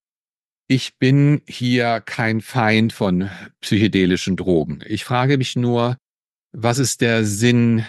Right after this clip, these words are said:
für den Einzelnen dahinter? Ich denke, man muss sich im Vorfeld sehr, sehr bewusst darüber sein, warum man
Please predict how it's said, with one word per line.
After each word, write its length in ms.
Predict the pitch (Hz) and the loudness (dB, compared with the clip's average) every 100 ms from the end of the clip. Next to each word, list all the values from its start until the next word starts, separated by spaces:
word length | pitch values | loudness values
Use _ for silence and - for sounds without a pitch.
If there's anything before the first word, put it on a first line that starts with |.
| - | -8
für 240 | - 117 | -4 -2
den 180 | 107 110 | 0 -4
Einzelnen 540 | 92 98 98 104 92 | -2 -2 0 -2 -2
dahinter? 500 | 90 98 95 80 95 | -2 -4 -4 -4 -6
Ich 120 | 95 | -6
denke, 300 | - 120 139 | 0 0 2
man 420 | 143 113 104 104 - - | 2 0 0 -2 -4 -4
muss 300 | 113 123 131 | 0 2 2
sich 200 | 143 123 | 0 0
im 140 | 101 | -6
Vorfeld 580 | - 110 120 131 120 107 | -2 -2 0 0 0 0
sehr, 200 | 113 117 | 0 0
sehr 140 | 120 | 0
bewusst 480 | 101 95 87 110 - | -2 -2 0 -2 0
darüber 380 | 135 131 131 135 | 0 0 0 0
sein, 520 | 127 123 131 147 170 _ _ _ _ _ _ | 0 -2 0 0 -2 _ _ _ _ _ _
warum 460 | - 104 101 98 113 | -8 -4 0 2 2
man 400 | 131 143 151 | 2 2 2